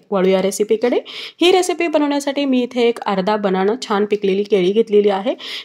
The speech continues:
ही आता आपल्याला मॅश करून घ्यायची आहे. मी इथे फोकच्या साहाय्याने हे मॅश करणार आहे. बाळाच्या वयानुसार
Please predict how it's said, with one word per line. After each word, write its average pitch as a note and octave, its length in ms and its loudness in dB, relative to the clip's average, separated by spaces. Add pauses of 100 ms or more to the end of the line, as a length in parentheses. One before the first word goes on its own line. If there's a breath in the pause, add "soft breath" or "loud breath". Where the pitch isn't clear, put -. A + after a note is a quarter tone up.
ही F4+ 60 8
आता E4 160 4
आपल्याला A#3+ 440 0
मॅश G#3 340 2
करून F#3 260 0
घ्यायची F3+ 300 -2
आहे. F3 200 -4
मी A3+ 120 2
इथे B3 160 0
फोकच्या D#4 500 0
साहाय्याने G#3 440 2
हे A3+ 180 0
मॅश G#3 360 -2
करणार E3+ 320 -4
आहे. E3 220 -4 (420 loud breath)
बाळाच्या D4 400 4
वयानुसार D4 680 2